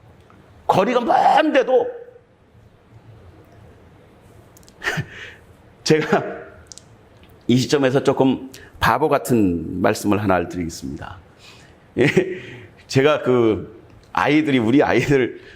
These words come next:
그 초등학교 때 그 운동장에서 이제 운동회를 할 때 이제 뭐 김밥도 싸고 뭐 이렇게 해갖고 가서 이제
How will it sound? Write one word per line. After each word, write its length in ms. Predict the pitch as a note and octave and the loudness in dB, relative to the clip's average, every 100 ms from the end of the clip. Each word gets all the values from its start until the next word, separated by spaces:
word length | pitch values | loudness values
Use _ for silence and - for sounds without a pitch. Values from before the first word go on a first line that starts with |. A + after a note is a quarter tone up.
| - _ | -20 _
그 420 | - G#2+ G#2 G2+ G2 | -2 2 2 2 -2
초등학교 600 | - D#3 D#3 C3+ C3 A#2+ | -6 -2 0 0 -2 2
때 420 | C#3+ B2 D#2+ - - _ _ _ _ | 2 2 -2 -10 -20 _ _ _ _
그 640 | - G#2 F#2+ F2+ F2 - - - - - | 0 2 4 2 0 -4 -14 -20 -12 0
운동장에서 640 | A#2+ C#3 B2+ A#2 G#2+ A#2 | 2 4 2 2 0 2
이제 180 | G2+ G2+ | 2 2
운동회를 680 | F2+ F#2+ C3+ D#3+ D#3 C3+ B2 | 2 2 2 2 2 0 -2
할 220 | A2 - | -4 -2
때 200 | F#2+ F2 | 0 0
이제 340 | E2+ E2 D#2 - - | -4 -6 -6 -10 -14
뭐 360 | F2+ E2 D#2 D#2+ - - - - - - - | -4 -2 -2 -4 -12 -20 -20 -20 -20 -16 -4
김밥도 500 | C3 B2+ A#2+ - G#2 | -2 0 -2 -2 -4
싸고 360 | - A#2+ G#2+ | 0 -2 0
뭐 160 | G2+ G2 | 0 2
이렇게 240 | G2+ G2+ | 2 0
해갖고 400 | A2 G#2+ - F#2+ | -2 -2 -4 -8
가서 400 | - F2 F2 F#2 | -4 -4 -2 -2
이제 400 | E2 F2 E2 C#2 | 0 0 0 -2